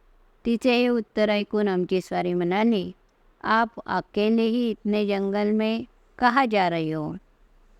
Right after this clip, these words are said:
आपके साथी और कोई नहीं है क्या?" तेव्हा ती दिव्य कन्या म्हणाली, "बाबाजी, आप पहिले मेरे पाँव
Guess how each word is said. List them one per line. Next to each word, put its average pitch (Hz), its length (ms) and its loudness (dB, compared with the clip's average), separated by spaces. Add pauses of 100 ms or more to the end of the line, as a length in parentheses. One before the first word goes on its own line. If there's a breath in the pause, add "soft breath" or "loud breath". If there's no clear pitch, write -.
(120)
आपके 196 440 0
साथी 202 500 0
और 208 260 0
कोई 185 220 0
नहीं 190 300 -2
है 196 160 -4 (100)
क्या?" 175 240 -4 (800)
तेव्हा 220 320 2
ती 247 160 0
दिव्य 208 420 -2
कन्या 180 320 0
म्हणाली, 190 500 0
"बाबाजी, 185 680 -2 (640)
आप 214 220 2 (120)
पहिले 214 380 2
मेरे 202 320 0
पाँव 175 340 -2